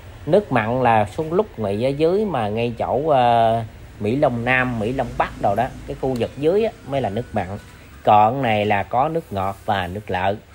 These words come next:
Đó, đất của chúng ta có đường đi vô là bốn mét, cách đường nhựa một trăm năm mươi mét. Đất có xây sẵn cái cầu đi qua, tại vì cái diện tích lớn nhất là nằm bên kia.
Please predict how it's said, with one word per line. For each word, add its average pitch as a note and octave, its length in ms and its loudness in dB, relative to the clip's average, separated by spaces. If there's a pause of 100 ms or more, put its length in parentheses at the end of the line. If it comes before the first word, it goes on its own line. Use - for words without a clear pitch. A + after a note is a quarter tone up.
(320)
Đó, A2 420 2 (420)
đất E3+ 220 0
của C3+ 100 0
chúng D#3+ 180 -6
ta C3 340 2 (140)
có D3+ 220 2
đường A2+ 280 0
đi B2+ 160 -2
vô B2+ 280 4
là G2+ 320 -2
bốn C3+ 300 2
mét, E3+ 180 0 (180)
cách F3+ 140 0 (280)
đường A2 320 -2
nhựa G2+ 320 -4
một G#2 220 -6 (100)
trăm A#2+ 260 0
năm A#2+ 160 -2
mươi A#2+ 120 -2
mét. C3 200 0 (640)
Đất E3+ 200 2 (180)
có E3+ 280 4 (240)
xây D3+ 440 2
sẵn B2 340 -4
cái E3+ 140 -4
cầu A2 200 4
đi B2+ 160 0
qua, C3 320 4
tại A2 120 0
vì A2+ 120 -2
cái D3+ 260 -4
diện A2+ 200 0
tích E3+ 160 0
lớn F3 260 4
nhất A3+ 180 0
là A2+ 80 0
nằm G#2 160 -4
bên A2+ 140 0
kia. C#3 260 2